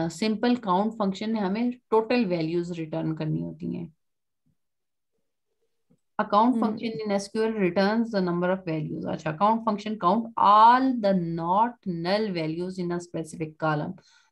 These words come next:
Speaker 1: जो भी not null values होंगी वो उसको काउंट करेगा। If you want, want to count only distinct values, then the distinct keyword is also, uh, to be used। अगर हमें डिस्टिंक्ट वैल्यूज फाइंड करनी होंगी तो हमें डिस्टिंक्ट वर्ड यूज़ करना पड़ेगा।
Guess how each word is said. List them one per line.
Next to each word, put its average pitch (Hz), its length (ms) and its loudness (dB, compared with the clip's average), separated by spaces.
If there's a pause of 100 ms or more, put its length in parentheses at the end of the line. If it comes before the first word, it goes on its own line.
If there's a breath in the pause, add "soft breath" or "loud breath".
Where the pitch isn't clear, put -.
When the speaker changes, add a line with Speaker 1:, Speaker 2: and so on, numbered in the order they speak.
(160)
Speaker 1:
जो 226 160 6
भी 254 140 4
not 196 260 6
null 220 320 -2
values 190 340 0
होंगी 190 200 0
वो 185 100 0
उसको 180 200 -8
काउंट 156 340 -4
करेगा। 160 240 -6
If 190 100 0
you 214 140 -6
want, 208 320 2 (360)
want 180 400 2
to 233 80 -4 (180)
count 185 300 -2
only 190 360 -2 (100)
distinct 240 440 -2
values, 180 420 0 (520 soft breath)
then 226 200 0
the 240 120 2 (340)
distinct 277 480 -2 (160)
keyword 196 480 2
is 190 120 -2
also, 180 500 0 (600)
uh, 190 160 -6
to 220 60 2
be 156 320 0
used। - 240 -18 (380)
अगर 247 220 2
हमें 262 220 4
डिस्टिंक्ट 226 460 -2
वैल्यूज 214 340 0
फाइंड 214 220 -4
करनी 208 200 -4
होंगी 226 200 -4
तो 233 100 -2
हमें 190 220 0
डिस्टिंक्ट 208 560 -4
वर्ड 180 460 2
यूज़ 156 340 -4
करना 151 260 -4
पड़ेगा। 156 480 -10